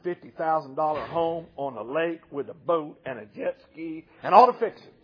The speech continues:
Now, God, how come you didn't answer my prayer? If that would glorify God, and I'm not saying it wouldn't. I think it would.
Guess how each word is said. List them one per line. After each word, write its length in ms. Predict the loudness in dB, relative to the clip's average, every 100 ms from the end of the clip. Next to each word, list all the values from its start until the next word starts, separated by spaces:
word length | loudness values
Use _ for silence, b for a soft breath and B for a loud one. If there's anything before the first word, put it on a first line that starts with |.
| -20 -20 -20 _ _ -20 -20 _ _ _ -20 -20 -20 -20 -20 -20 _ _ _ _ _
Now, 80 | -16
God, 260 | -4 -2 -2
how 60 |
come 220 | -4 -8 -10
you 60 |
didn't 200 | -10 -10
answer 220 | -12 -12
my 140 | -10 -10
prayer? 380 | -8 -8 -8 -12 _ _ _ _ _ _ _ _ _ _ _ _ _ _ _ _ _ _ _ _ _ _ _ b b b 6
If 200 | 6 6 4
that 360 | 8 8 8
would 160 | 2 0
glorify 640 | 4 6 6 4 4 4 2
God, 200 | -2 -2
and 80 | 0
I'm 120 | 0
not 180 | 0 -2
saying 180 | -2 0
it 60 |
wouldn't. 320 | 0 -2 -4 -18 -20 _ _ _ _ _ _ _ _ _ _ _ _ _ _ _ _ _ 4
I 140 | 4
think 180 | 4 0
it 100 | -2
would. 340 | 0 0 -4